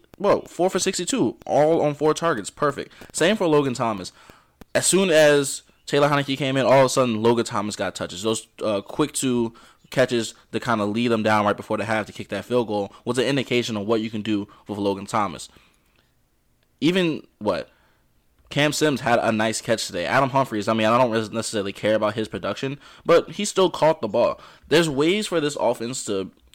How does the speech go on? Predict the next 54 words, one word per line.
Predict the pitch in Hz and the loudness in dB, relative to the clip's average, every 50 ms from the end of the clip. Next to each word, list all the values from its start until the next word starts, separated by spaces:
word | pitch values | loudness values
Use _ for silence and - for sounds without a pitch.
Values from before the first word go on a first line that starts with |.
| - 104 - | -20 -8 -4
be | 120 120 127 | -2 -2 0
smart | 123 - - 110 113 123 127 - - | -2 -2 -2 2 2 2 2 2 0
and | 110 107 | -2 -4
maneuver. | 104 98 95 104 120 120 131 147 156 160 - - - - | -4 -4 -4 -4 -4 -2 -2 -4 -4 -6 -10 -16 -14 -6
It, | - 143 151 - | -4 -4 0 2
I | - 160 | 2 2
don't | 180 185 | 4 4
think | 151 151 147 156 - _ - | 2 0 -2 -2 -6 _ 0
they're | 127 127 117 | 2 4 4
ever | 123 127 127 117 | 4 4 2 0
gonna | 120 117 113 | 0 -2 -2
be | 101 117 117 117 | -2 -2 0 0
that | 107 101 95 90 | 0 -2 -2 -2
big | 104 110 113 - | -4 -6 -4 -2
play | - 110 113 | -2 0 2
offense, | 110 117 127 - 143 113 | 4 2 2 0 -2 -4
and | 107 107 | -2 0
that's | 113 117 - | 0 0 0
the | 113 | -2
one | 98 95 107 113 104 | -2 -2 -2 -2 -2
thing | - 107 107 | -4 -6 -6
that | 98 92 87 | -6 -6 -8
we're | 95 101 | -8 -6
missing | 101 113 113 - 110 | -6 -6 -6 -6 -6
with | 90 78 - - | -8 -10 -12 -10
Curtis. | - - 113 127 110 90 90 - - - _ _ _ _ _ _ _ _ _ - | -4 -2 -2 -2 -2 -4 -6 -10 -14 -18 _ _ _ _ _ _ _ _ _ -2
And | - 117 113 110 | 0 0 2 2
one | 120 120 | 2 2
of | 113 110 | 2 0
the | 101 | -2
biggest | 104 113 104 107 101 | -2 -2 -4 -4 -4
worries | 107 110 113 110 110 104 | -2 0 0 0 0 0
that | 95 101 | 0 -2
I | 113 | -2
know | 113 98 | -2 -2
you | 95 95 107 156 208 | -4 -4 -4 -4 -2
had | 170 107 101 101 90 | -2 -2 -2 -2 -2
was | 101 113 107 | -4 -6 -6
the | 107 | -4
fact | - 123 120 107 | -2 -2 -2 -2
that | 101 104 | -2 -2
what | 110 131 | -2 -2
is | 151 165 | -2 -2
this | 165 - - | -2 0 2
offense | 120 131 127 123 107 | 2 2 2 0 -4
gonna | 107 110 107 98 | -6 -6 -6 -4
do | 98 131 127 | -2 0 0
without | 113 104 101 87 92 | 0 0 0 -2 -4
one | 98 | -6
of | 98 92 | -8 -8
his | 95 90 | -10 -8
home | - - 104 98 101 | -6 -6 -6 -6 -6
run | 95 101 | -8 -6
hitters? | 110 131 120 92 80 | -6 -6 -4 -6 -8